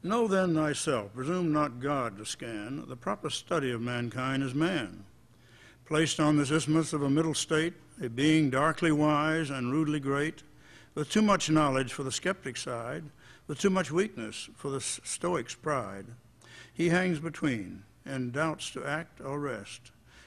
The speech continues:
and doubts to deem himself a god or beast, and doubt his mind or body to prefer, born but to die and reasoning but to err,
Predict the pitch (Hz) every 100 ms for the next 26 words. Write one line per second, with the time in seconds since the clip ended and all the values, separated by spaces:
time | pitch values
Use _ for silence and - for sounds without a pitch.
0 | - 156 135 151 151 - 139 156 156 143
1 | 160 143 139 131 143 151 160 156 143 143
2 | 139 151 90 - - - - - - -
3 | - - 135 123 151 175 - - 156 131
4 | 143 151 156 151 139 139 156 156 131 147
5 | 143 143 165 113 95 - - - - -
6 | - - - 123 151 160 151 156 - 143
7 | 143 139 147 156 160 123 117 143 156 156
8 | 151 143 147 156 160 135 104 101